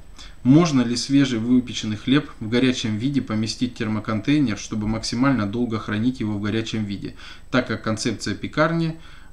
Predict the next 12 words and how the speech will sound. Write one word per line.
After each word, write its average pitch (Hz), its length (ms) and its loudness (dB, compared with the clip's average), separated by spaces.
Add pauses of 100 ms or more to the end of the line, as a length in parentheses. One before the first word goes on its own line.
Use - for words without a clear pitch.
э, 104 580 -2
подразумевает 110 680 -2
продажу 110 600 -2 (500)
горячего 104 580 -2
хлеба? 98 420 -6 (1700)
Ну, 117 840 0
э, - 40 -4
с-, - 120 -8
здесь 143 440 0
следует 143 400 4
понимать, 143 460 4
что 127 500 2